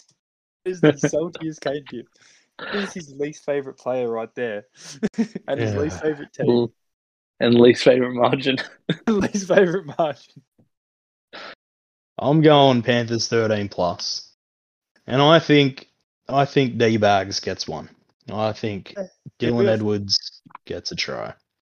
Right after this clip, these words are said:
Speaker 2: Hope someone slaps him
Speaker 1: Right.
Speaker 2: silly.
Speaker 3: <laughs> Keenan Palisade is just gonna come out and
Speaker 2: Yeah.
Speaker 3: give him, what, four? Um, Anzac Day. Get the biscuit.
Speaker 2: Well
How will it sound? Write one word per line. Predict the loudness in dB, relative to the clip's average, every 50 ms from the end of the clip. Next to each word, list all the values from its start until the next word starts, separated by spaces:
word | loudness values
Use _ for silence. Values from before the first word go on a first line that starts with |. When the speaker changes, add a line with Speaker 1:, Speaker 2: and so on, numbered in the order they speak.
| _ _ -2
Speaker 2:
Hope | -2 -2 -2
someone | -2 -4 -4 -4 -6 -8
slaps | -10 -4 0 0 2 0 0 -2 -6
him | -6 -6
Speaker 1:
Right. | -4 2
Speaker 2:
silly. | 6 6 8 8 6 4 -2 _ _ _ _ _ _ _ _ _ _ _ _ _ _ _ _ _ _
Speaker 3:
<laughs> | 2 2 2 4 2 2 2 0 -4 _ _ _ _ _ -4 -2 -2 -2 -4 _ _ _ _ _ _ _ _ _ _ 0
Keenan | 2 4 4 4 4
Palisade | 4 4 4 4 4 2 2 2 2 2 2
is | 0 -2 -2
just | -4 -4 -4
gonna | -4 -4 -4
come | -4 -4 -4
out | -4 -4 -6
and | -6 -8 -8 -8 -8 -10 -10 -12 -16 -20 -20 -20 -20 _ _ _ _ _ _ _
Speaker 2:
Yeah. | -8 -6 -4 -4 -4 -4 -6 -10 -12 _ _ _ _ _ _ _ _ _ _
Speaker 3:
give | -6 -6 -4
him, | -6 -6 -6
what, | -8 -8 -10
four? | -4 0 2 2 2 2 0 -4 -10 -20 -20 -20 -20 _ _ _ _ _ _ 2
Um, | 4 6 6 6 6 6 6 4 4 2 2 -2 -4 -10 _ _ _ _ -4
Anzac | 0 4 4 4 4 4 2 2 2
Day. | 2 2 2 0 -2 -6 -12 -16 -18 -20 -20 _ _ _ _ _ _ _ _ _ _ _ _ _
Get | -10 -10 -10
the | -10 -12
biscuit. | _ -8 -4 -2 0 4 4
Speaker 2:
Well | 4 4